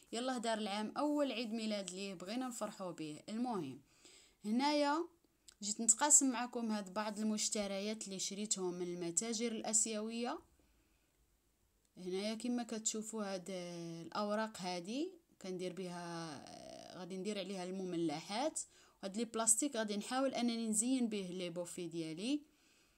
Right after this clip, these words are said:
آه، هاد الحوايج هادو ما كيتنقاموش، غاليين رخاص. نحاولوا أننا نخلقوا واحد شوي ديال الجو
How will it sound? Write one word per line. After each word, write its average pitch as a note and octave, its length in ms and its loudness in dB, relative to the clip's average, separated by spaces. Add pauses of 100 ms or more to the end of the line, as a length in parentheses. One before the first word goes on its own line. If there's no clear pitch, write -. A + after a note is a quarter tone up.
(680)
آه، G3 920 -8 (100)
هاد C4+ 300 2 (1080)
الحوايج C4 500 6
هادو D4 260 2
ما C#4 100 6
كيتنقاموش، A3 800 2
غاليين F#3+ 600 0
رخاص. G#3 720 0 (1000)
نحاولوا C4+ 480 0
أننا G#3 500 0
نخلقوا C#4+ 540 -2
واحد G#3+ 240 -4 (420)
شوي F#4+ 580 0
ديال A3 240 0
الجو A#3+ 560 0